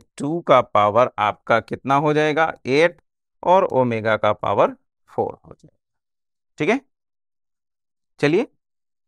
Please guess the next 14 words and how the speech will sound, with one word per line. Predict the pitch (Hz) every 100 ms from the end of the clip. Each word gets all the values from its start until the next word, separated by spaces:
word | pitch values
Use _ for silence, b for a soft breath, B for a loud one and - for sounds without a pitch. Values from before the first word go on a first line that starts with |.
| _ -
आगे | 131 143 147
बढ़ते | 156 156 175
हैं, | 220 240 127
वन | 143 180 254 - _ _ 123
प्लस | 104 - - _ _ _ -
टू | 156
का | 143 131
पावर, | - 95 92 - 151
ओमेगा | 185 220 247
प-, | - - _
ओमेगा | 156 180 208
का | 214 208
पावर | 180 175
सिक्सटीन | 175 156 - 143 113